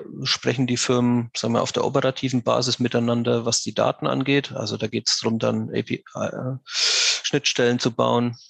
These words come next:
ähm, oder apis zu nutzen. Ähm,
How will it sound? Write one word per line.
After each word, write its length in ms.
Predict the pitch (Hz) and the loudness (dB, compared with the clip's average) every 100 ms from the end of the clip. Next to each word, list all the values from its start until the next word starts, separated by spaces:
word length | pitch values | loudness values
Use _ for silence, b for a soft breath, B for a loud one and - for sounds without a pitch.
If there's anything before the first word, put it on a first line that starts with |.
| - | -8
ähm, 360 | 117 110 110 113 | 0 2 2 0
oder 200 | - - | 0 2
apis 600 | - - 123 120 - - | 0 0 0 2 0 -2
zu 120 | - 123 | -2 2
nutzen. 500 | 123 - - 123 - B B B B B B B _ - | 2 2 0 -2 -6 B B B B B B B _ -2
Ähm, 500 | 110 110 113 113 | 2 2 2 0